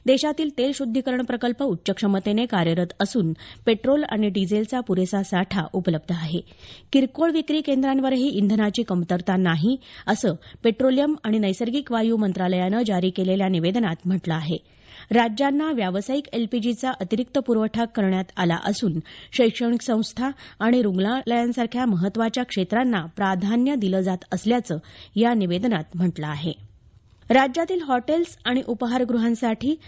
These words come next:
आता वीस टक्के अतिरिक्त गॅस पुरवठा केला जाणार असल्याची माहिती अन्न आणि नागरी पुरवठा मंत्री छगन भुजबळ यांनी काल मुंबईत केली. राज्यातील हॉटेल, ढाबे, उपाहारगृह,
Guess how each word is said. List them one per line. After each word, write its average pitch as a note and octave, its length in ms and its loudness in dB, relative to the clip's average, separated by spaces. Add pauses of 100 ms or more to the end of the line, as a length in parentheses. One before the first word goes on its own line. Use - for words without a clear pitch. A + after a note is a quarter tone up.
(140)
आता A#3+ 240 0
वीस B3+ 360 0
टक्के D#4 220 -2
अतिरिक्त B3 560 0 (120)
गॅस G3+ 180 0
पुरवठा G#3 480 0
केला G3 320 2
जाणार F#3+ 280 0
असल्याची F#3+ 380 -2
माहिती F#3 480 -2 (320)
अन्न B3+ 220 4
आणि C4 220 2
नागरी G#3 360 0
पुरवठा G#3 420 0
मंत्री G#3 360 0 (360)
छगन A3 260 4
भुजबळ F#3+ 400 0 (280)
यांनी A3+ 220 4
काल A3+ 220 0
मुंबईत F3 340 2 (120)
केली. D#3+ 240 -2 (600)
राज्यातील C4 720 2 (360)
हॉटेल, C4 420 2 (180)
ढाबे, G3 480 0
उपाहारगृह, G#3 720 0